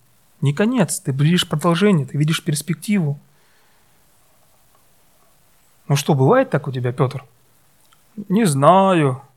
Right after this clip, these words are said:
наверное, протяжно сказал вот так вот Пётр.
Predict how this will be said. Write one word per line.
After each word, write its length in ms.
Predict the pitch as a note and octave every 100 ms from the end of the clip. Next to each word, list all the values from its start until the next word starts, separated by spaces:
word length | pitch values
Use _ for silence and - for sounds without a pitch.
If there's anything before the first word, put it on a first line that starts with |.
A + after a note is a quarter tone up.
| _ -
наверное, 500 | C#3 C3 B2+ B2 B2
протяжно 580 | C3+ C3 B2+ A#2+ A#2+ A2+ _ _ _
сказал 440 | - B2 A#2 A2+
вот 120 | A2+
так 200 | A#2+ G#2+
вот 100 | B2+ -
Пётр. 360 | F3+ F#3 B2+